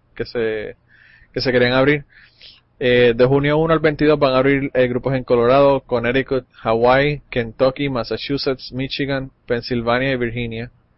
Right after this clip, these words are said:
En la fase dos, de junio veinticinco a julio trece, van a abrir en Arkansas, eh, California, Florida, Georgia, Missouri, Montana, Rhode Island, eh, Carolina del Sur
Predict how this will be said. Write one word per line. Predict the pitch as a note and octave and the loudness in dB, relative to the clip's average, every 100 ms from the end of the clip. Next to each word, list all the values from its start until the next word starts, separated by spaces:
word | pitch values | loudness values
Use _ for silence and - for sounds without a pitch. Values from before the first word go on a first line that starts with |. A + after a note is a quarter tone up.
| _ _ _ - _ _ _ - | _ _ _ -20 _ _ _ -8
En | A#2 A#2 A#2 | -2 0 0
la | A2 | 0
fase | A2+ A2 C3 | -2 0 2
dos, | C#3 C#3 | 2 2
de | B2 | -2
junio | A#2+ A#2+ | -2 -4
veinticinco | B2 B2+ C3 C3 C3 C3 G#2+ | -6 -6 -8 -8 -4 -2 0
a | A2 | -2
julio | B2 A#2+ B2+ | -2 -2 0
trece, | C3+ C3+ C3+ C3+ | 2 0 0 -4
van | A#2+ G#2+ | -2 -4
a | G#2+ | -2
abrir | A2+ A#2+ A2 | -2 -2 -2
en | A2+ | -4
Arkansas, | G#2+ A2 B2+ A#2+ B2+ B2 B2+ - _ _ _ - | -4 -4 -6 -4 -2 -2 -4 -16 _ _ _ -6
eh, | A2+ G#2+ G#2 G2+ | -2 -2 -2 -4
California, | G2+ G#2 G#2 A#2+ B2 B2+ B2 | -4 -4 -2 -4 -4 -6 -4
Florida, | A2+ A2 A#2+ B2 B2+ _ _ _ _ _ | -4 -2 0 0 -2 _ _ _ _ _
Georgia, | A#2+ A#2+ B2 B2+ B2+ | 0 2 2 2 0
Missouri, | A#2 A#2 - C3 C3 B2+ | 0 -8 -4 -2 0 -2
Montana, | A2+ G#2+ A#2+ B2 B2+ C3+ - | -8 -6 -2 -2 -4 -8 -8
Rhode | A2 A#2+ B2 A#2 | 0 2 4 4
Island, | A#2+ A#2+ A#2+ - - - - | 2 -2 -8 -16 -12 -10 -6
eh, | A#2+ A2 A2 | -4 -4 -2
Carolina | A2+ A2+ A#2 | -2 -2 -2
del | B2 | -2
Sur | - D3 D3+ | -4 -4 -4